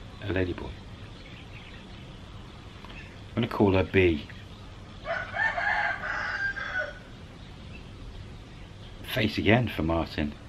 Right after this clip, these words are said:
Martin says hello, and B sort of puzzled looking at him. "You're a boy." She said, "The job here is cleaning up,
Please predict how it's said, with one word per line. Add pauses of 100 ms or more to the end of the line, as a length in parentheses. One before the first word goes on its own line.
(640)
Martin
says
hello, (1400)
and
B
sort
of (240)
puzzled
looking
at
him. (680)
"You're
a
boy." (300)
She
said,
"The
job
here
is
cleaning
up,